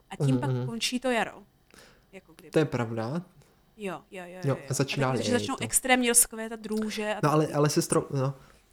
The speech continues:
Speaker 1: No.
Speaker 2: Tak, ale pořád si ještě neřekla
Speaker 1: No, já
Speaker 2: tu,
Speaker 1: přemýšlím.
Speaker 2: tu první kytičku,
Speaker 1: Prvosenka.
Speaker 2: která to má i v názvu.
Speaker 1: Jo?
Speaker 2: Tak jako
Speaker 1: Aha.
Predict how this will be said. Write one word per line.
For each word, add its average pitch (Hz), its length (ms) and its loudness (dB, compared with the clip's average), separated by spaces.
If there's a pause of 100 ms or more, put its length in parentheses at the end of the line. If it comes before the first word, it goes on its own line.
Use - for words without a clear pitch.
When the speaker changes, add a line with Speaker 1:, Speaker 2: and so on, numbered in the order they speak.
(340)
Speaker 1:
No. 185 260 -10 (840)
Speaker 2:
Tak, 123 280 -2
ale 131 200 0
pořád 147 380 -2
si - 80 -2
ještě 147 200 -4
neřekla 139 360 -2
Speaker 1:
No, 226 60 8
já 226 100 6
Speaker 2:
tu, 139 60 2
Speaker 1:
přemýšlím. - 600 4
Speaker 2:
tu 196 60 -6
první 123 540 -2
kytičku, - 340 -2
Speaker 1:
Prvosenka. 277 480 2
Speaker 2:
která 139 240 2
to 131 140 -2
má 127 80 0
i 131 140 2
v 131 60 -6
názvu. 123 460 -2 (640)
Speaker 1:
Jo? 202 240 6
Speaker 2:
Tak 294 140 4
jako - 340 0
Speaker 1:
Aha. 294 260 -14